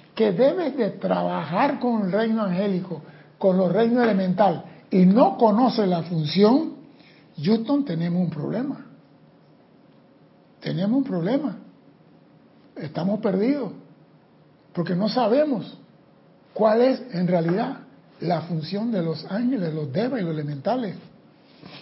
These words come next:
Nada se puede lograr en este mundo de la forma sin la colaboración de los seres angélicos. <clears throat> Nada se puede lograr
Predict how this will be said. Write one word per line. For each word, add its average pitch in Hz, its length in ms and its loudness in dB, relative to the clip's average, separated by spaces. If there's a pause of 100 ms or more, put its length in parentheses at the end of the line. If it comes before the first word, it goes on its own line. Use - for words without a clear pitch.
(1200)
Nada 233 840 6 (180)
se 175 120 0
puede 208 600 0 (120)
lograr 185 560 2
en 180 140 2
este 190 280 2
mundo 277 640 6 (260)
de 175 200 -2
la 165 200 -2
forma 220 640 0 (300)
sin 226 360 4
la 175 260 0
colaboración 190 1120 0 (340)
de 175 120 -2
los 165 160 -6
seres 180 240 -2
angélicos. 151 460 -6 (760)
<clears throat> - 680 0
Nada 185 640 6 (680)
se 165 140 0
puede 196 600 2
lograr 160 540 -2